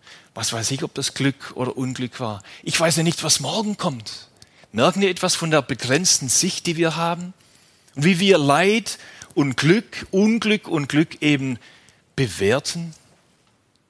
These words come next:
Etwas begrenzt und Gott, er sieht einfach alles.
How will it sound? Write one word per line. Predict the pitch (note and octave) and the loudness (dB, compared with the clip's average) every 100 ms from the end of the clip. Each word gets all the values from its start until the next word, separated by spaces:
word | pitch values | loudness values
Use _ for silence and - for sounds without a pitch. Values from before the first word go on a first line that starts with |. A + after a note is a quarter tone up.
| _ _ _ _ _ _ E3 | _ _ _ _ _ _ -2
Etwas | - G3 - | 2 0 2
begrenzt | F3+ E3 C3 D#3+ G#3 - | 0 0 2 2 2 0
und | D#3 C3+ | -2 0
Gott, | F#3+ - | -2 -2
er | D#3 | -2
sieht | - F#3 G3 | 0 2 0
einfach | D3+ E3+ E3+ D#3 - | -2 -2 -4 -6 -4
alles. | D3 D#3 B2+ - - | -2 0 -2 -8 -10